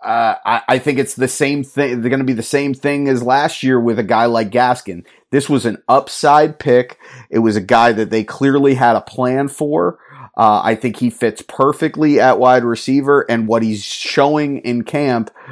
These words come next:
uh, his savviness, his, his, uh, his aptitude for picking up the job as a,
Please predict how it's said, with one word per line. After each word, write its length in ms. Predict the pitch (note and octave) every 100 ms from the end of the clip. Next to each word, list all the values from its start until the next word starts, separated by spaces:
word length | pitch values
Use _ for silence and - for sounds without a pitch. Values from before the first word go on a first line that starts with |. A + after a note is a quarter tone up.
| B2+ A#2
uh, 220 | - G#2+
his 240 | G#2 A2+ G#2
savviness, 840 | - A#2+ C3 C3 C#3 C3 B2 -
his, 500 | A#2+ G#2+ G#2 G2+ - _
his, 480 | G#2 G#2 G2+ G2 -
uh, 480 | - G2 F2+ C#2+ D2 _ - - -
his 200 | G#2+ F#2+ G#2+
aptitude 640 | B2+ - B2 - B2+ A2
for 120 | G#2
picking 440 | - C#3+ - A#2 A2+
up 240 | B2 -
the 100 | A2
job 500 | F2+ A2 A2 C3 B2+
as 240 | A2+ C3
a, 220 | B2+ B2+